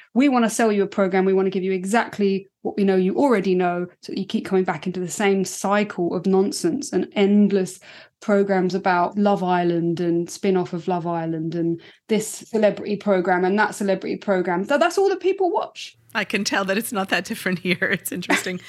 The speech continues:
Speaker 1: <laughs>
Speaker 2: We do
Speaker 1: Yeah.
Speaker 2: a lot more with violence, it seems, than Love Island.
Speaker 1: Right.
Speaker 2: But yes,
Speaker 1: Yeah,
Speaker 2: we
Speaker 1: yeah.
Speaker 2: do a lot more with violence.
Speaker 1: Well, of course, you know, you love your guns, isn't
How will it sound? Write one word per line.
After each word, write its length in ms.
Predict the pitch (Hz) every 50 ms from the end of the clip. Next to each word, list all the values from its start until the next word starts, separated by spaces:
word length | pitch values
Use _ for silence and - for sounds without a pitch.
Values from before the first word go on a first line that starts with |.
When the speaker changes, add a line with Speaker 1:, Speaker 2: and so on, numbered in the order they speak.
| - - -
Speaker 1:
<laughs> 100 | 311 247
Speaker 2:
We 80 | 254 269
do 100 | 269 269
Speaker 1:
Yeah. 80 | 269
Speaker 2:
a 20 | 254 247
lot 120 | 226 208 196
more 140 | 220 220 214
with 120 | 208 175
violence, 540 | 170 185 180 180 185 180 165 160 147 - -
it 80 | -
seems, 320 | - - 175 170 165 160 -
than 200 | - 170 160 160
Love 200 | 170 165 160 160
Island. 280 | 185 185 185 185 185 180
Speaker 1:
Right. 80 | 165
Speaker 2:
But 180 | - 180 165 -
yes, 180 | 170 165 208 208
Speaker 1:
Yeah, 160 | 196 190 185
Speaker 2:
we 80 | 190
Speaker 1:
yeah. 60 | 190 185
Speaker 2:
do 80 | 185
a 80 | 180 175
lot 160 | 180 165 160
more 80 | 185 175
with 140 | 175 170
violence. 500 | 170 165 160 165 175 175 165 156 - - _ _ _ _ _ -
Speaker 1:
Well, 200 | 202 196 190 190
of 80 | 190
course, 420 | - - 220 208 202 202 - - -
you 300 | 202 - 196 196 196 190
know, 80 | 190
you 180 | 185 185 196 202
love 200 | 202 208 202 202
your 100 | 202 190
guns, 400 | 208 214 214 202 185 180 180 -
isn't 120 | 226 220